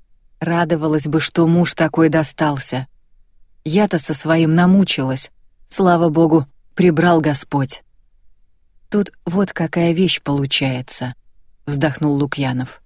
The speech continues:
«Есть показания свидетелей, что накануне ваша дочь поссорилась с мужчиной. Разговаривали они на улице. Одна из женщин, работающих в торговом центре,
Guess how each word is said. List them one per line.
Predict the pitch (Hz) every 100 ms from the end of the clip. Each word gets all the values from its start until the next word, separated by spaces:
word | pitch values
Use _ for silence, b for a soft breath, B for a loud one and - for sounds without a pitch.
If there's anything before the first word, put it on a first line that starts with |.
| _ _ _ _ _ _ _ _ - _
«Есть | 156 202 -
показания | - 175 185 175 190 170 160
свидетелей, | - 156 151 208 147 135 131 - _ - _
что | - -
накануне | 175 - 175 208 190 147
ваша | 160 - 143
дочь | 143 196 -
поссорилась | 151 139 170 165 165 160
с | -
мужчиной. | 185 175 - 139 127 127 - _ _ _ _ _ _ -
Разговаривали | 165 165 170 180 214 196 151 151 151
они | 160 160
на | 165 196
улице. | 185 135 - - 135 - _ - _ _ -
Одна | 160 170
из | 151 165 147
женщин, | 143 208 196 151
работающих | 147 147 151 143 143 135 147
в | -
торговом | 151 151 147 156 160
центре, | - 143 135 135